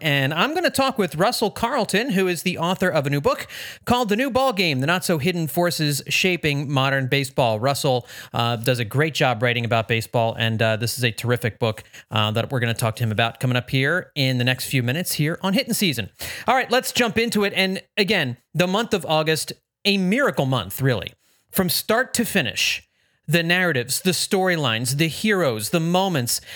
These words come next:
So many games played at Citizens Bank Park. So many home games in which the Phillies rose to the occasion. They finished the month seventeen and ten. Honestly, it could have been better because a number of the losses were late losses with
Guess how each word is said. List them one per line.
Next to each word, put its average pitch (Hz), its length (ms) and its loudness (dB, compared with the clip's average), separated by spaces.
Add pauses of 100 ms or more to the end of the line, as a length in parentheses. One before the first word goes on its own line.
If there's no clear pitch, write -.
(220)
So 262 340 2
many 262 180 0
games 147 540 0
played 147 320 2
at 120 100 -2
Citizens 131 460 0
Bank 117 300 0
Park. 113 260 2
So 262 320 0
many 214 220 0
home 180 420 0
games 131 400 0 (320)
in 170 120 2
which 170 180 -2
the 156 100 2
Phillies 185 420 0
rose 160 340 0
to 165 100 -4
the 147 120 2
occasion. 139 580 0 (260)
They 156 100 2
finished 240 320 0
the 220 80 0
month 170 340 0
seventeen 208 720 0
and 151 220 0
ten. 123 360 2 (240)
Honestly, 160 640 0
it 135 180 -2
could 196 120 0
have 160 120 -4
been 139 180 0
better 113 400 0
because 123 380 0
a 127 40 0
number 156 360 2
of 123 100 -2
the 123 80 0
losses 117 560 0
were 117 160 0
late 143 240 -2
losses 113 460 0
with 117 180 -2